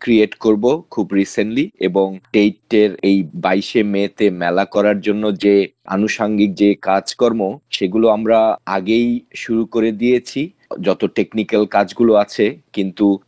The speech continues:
ফিজিক্যালি কিছু অ্যারেঞ্জমেন্টের ব্যাপার স্যাপার আছে, পারফরম্যান্সের, কালচারাল বা অন্যান্য আনুষঙ্গিক, ওগুলো আমরা এখনো জোরে সোরে শুরু করতে পারিনি। আপনারা জানেন যে গত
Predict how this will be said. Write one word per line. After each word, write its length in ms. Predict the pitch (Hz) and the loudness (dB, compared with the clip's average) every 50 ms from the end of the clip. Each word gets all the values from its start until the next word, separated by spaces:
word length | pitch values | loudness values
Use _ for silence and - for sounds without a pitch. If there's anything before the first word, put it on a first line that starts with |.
| _ _ | _ _
ফিজিক্যালি 800 | - 127 117 107 123 131 123 - 135 135 135 131 131 131 127 - - - | 0 0 2 2 2 0 2 2 2 4 4 6 6 4 4 2 -2 -4
কিছু 360 | 117 104 - - 113 101 92 - | -6 -4 0 2 2 2 2 0
অ্যারেঞ্জমেন্টের 720 | - 90 101 101 107 113 113 110 110 110 110 95 - 110 104 | 0 0 0 0 0 -2 -2 -2 -2 -2 -2 0 0 0 2
ব্যাপার 300 | 92 90 87 - 92 98 | 2 0 -2 -2 -4 -6
স্যাপার 320 | - - 104 - - 90 | -4 -6 -6 -2 0 0
আছে, 360 | 90 90 - - - 92 90 101 _ - | 0 -2 -4 -4 -4 -4 -4 -4 _ -2
পারফরম্যান্সের, 960 | 98 90 90 87 - 101 95 95 95 95 95 92 92 - - 92 87 85 82 | -2 -2 -2 -2 -2 -2 -2 -2 -2 -4 -6 -6 -8 -6 -4 -2 -2 -2 -2
কালচারাল 720 | - 90 92 90 82 - 101 92 90 92 90 90 87 85 90 _ - 80 | -2 -2 -2 -2 -2 0 0 2 2 4 2 2 0 -2 -4 _ -8 -4
বা 140 | 85 90 | -2 -2
অন্যান্য 480 | 85 - 87 95 101 101 101 104 104 104 | -2 -2 -4 -4 -2 -2 -2 -2 -2 -4
আনুষঙ্গিক, 760 | 95 80 92 98 104 101 - - 104 101 101 90 92 113 - _ _ - | -4 -4 -4 -4 -4 -4 -4 -6 -4 -4 -2 -2 -2 -4 -4 _ _ -6
ওগুলো 360 | 92 92 92 110 113 110 110 | -4 -2 0 2 4 4 4
আমরা 340 | 107 101 104 98 104 98 - | 2 2 2 0 0 0 0
এখনো 540 | - 95 - - - 113 110 110 110 110 107 - - 101 | -4 -8 -8 -8 -6 -4 -4 -2 -2 -2 -4 -6 -8 -8
জোরে 220 | 85 98 92 98 98 | -4 -2 -2 -2 -2
সোরে 380 | - - 104 95 95 95 92 - | -4 -4 -4 -2 -2 -4 -4 -6
শুরু 300 | - - - 110 101 101 | -10 -10 -6 -4 -4 -4
করতে 280 | - - 104 - - 110 | -4 -6 -6 -4 -4 -2
পারিনি। 440 | - 107 101 104 107 104 107 143 - _ | 0 0 0 0 0 -2 -4 -8 -10 _
আপনারা 380 | - 90 - 98 98 95 98 | -8 -8 -4 -2 0 0 0
জানেন 460 | 92 85 101 95 98 107 113 110 110 101 | 0 2 0 0 2 2 0 0 0 0
যে 320 | 87 104 101 98 95 90 - _ - | 2 2 2 2 2 0 -4 _ -6
গত 460 | 87 90 87 87 - 101 95 92 87 | -2 -2 -2 -2 0 0 0 0 0